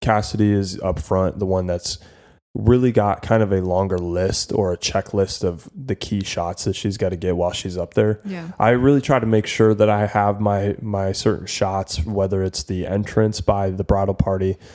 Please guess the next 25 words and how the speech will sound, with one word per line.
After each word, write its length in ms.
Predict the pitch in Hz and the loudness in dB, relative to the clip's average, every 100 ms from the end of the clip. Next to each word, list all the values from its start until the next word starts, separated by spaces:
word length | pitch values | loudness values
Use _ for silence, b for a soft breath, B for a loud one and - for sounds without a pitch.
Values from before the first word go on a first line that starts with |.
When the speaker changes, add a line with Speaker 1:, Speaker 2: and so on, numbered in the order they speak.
| B - | B 0
Speaker 1:
also 260 | 127 - | 0 0
the 80 | 107 | 2
parents, 460 | - 98 98 - 98 | 2 4 0 0 0
you 40 | |
know, 200 | 95 95 | 0 2
getting 240 | 95 92 | 0 -2
sat 400 | - - 90 92 | -4 -4 -2 -2
at 120 | 90 92 | -2 -4
each 120 | 87 | -6
side, 400 | - 85 87 85 | -8 -6 -6 -6
trying 240 | 95 90 | -6 -4
to 100 | 90 | -4
get 240 | 85 92 - | -4 -6 -4
those 180 | 90 | -6
shots 440 | - 90 85 90 - | -6 -6 -6 -8 -10
of 60 | |
the 80 | 85 | -12
family 360 | - 85 85 85 | -8 -6 -6 -6
coming 300 | - 85 85 | -8 -8 -6
in 180 | 85 87 | -6 -6
and 100 | 85 | -8
different 280 | 90 87 | -8 -8
things 240 | 87 87 87 | -8 -8 -10
like 140 | 80 | -10
that 300 | 87 87 90 | -10 -8 -10